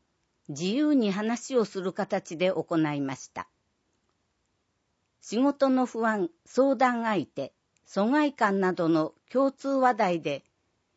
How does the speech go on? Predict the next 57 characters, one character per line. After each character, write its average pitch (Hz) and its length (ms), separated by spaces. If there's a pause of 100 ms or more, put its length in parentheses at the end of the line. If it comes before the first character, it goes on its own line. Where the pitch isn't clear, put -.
(320)
い 165 100
ろ 254 160
ん 285 120
な 285 140
思 277 280
い 269 100
を 185 160
打 175 60
ち - 160
明 220 100
け 160 160
て 156 140
い 139 80
ま 135 160
し - 160
た。 - 160 (1800)
会 294 240
の 226 240
終 202 100
わ 214 100
り 196 140
に 196 160
は、 143 240 (460)
「楽 214 260
し - 120
か - 160
っ - 60 (120)
た。 - 160 (960)
自 151 160
分 269 260
が 269 100
悩 262 380
ん 247 100
で 185 120
い 185 100
る 180 100
こ 185 140
と 196 160
が 151 220 (320)
他 208 300
の 277 120
人 - 240
も 220 220
同 220 180
じ 208 80
だ 233 160
と 196 140
分 160 180
か 190 100
っ 175 60 (140)
て 143 300
安 202 200
心 202 260
し - 140
ま 180 160
し - 160
た」 123 200